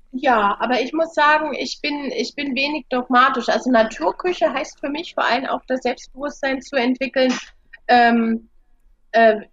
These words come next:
ja, Nebenprodukte mitzuverarbeiten, die man so gar nicht auf dem Schirm hat, also gar nicht zwangsläufig so suchen, wa-, was, was ist jetzt, ähm, besonders anders, was der andere nicht serviert, also dass ich jetzt krankhaft auf der Suche wäre nach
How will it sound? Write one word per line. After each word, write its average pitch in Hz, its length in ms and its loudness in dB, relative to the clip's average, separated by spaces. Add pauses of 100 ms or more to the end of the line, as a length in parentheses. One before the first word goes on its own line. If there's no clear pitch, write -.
ja, 220 160 4
Nebenprodukte 349 800 0
mitzuverarbeiten, 311 960 -2
die 262 100 -8
man 269 160 -2
so 269 180 -6
gar 269 280 2
nicht - 200 -8
auf 247 160 0
dem 247 100 -2
Schirm 311 420 0
hat, 359 240 0 (140)
also 226 200 -2
gar 247 200 4
nicht 285 200 -6
zwangsläufig 254 760 2
so 226 120 -6
suchen, 269 520 -2 (400)
wa-, 233 240 0
was, 240 160 0 (160)
was 233 220 -4
ist 233 180 -6
jetzt, 233 280 -2 (260)
ähm, 214 340 2 (640)
besonders 262 520 4 (120)
anders, 269 580 2
was 226 220 -2
der - 140 0
andere 240 300 -2
nicht 240 260 0
serviert, 254 560 0
also 190 240 -4
dass 220 200 -4
ich 240 120 -6
jetzt 220 180 -6
krankhaft 233 420 -2
auf 214 160 0
der 220 120 0
Suche 247 320 -4
wäre 214 300 6
nach 202 240 2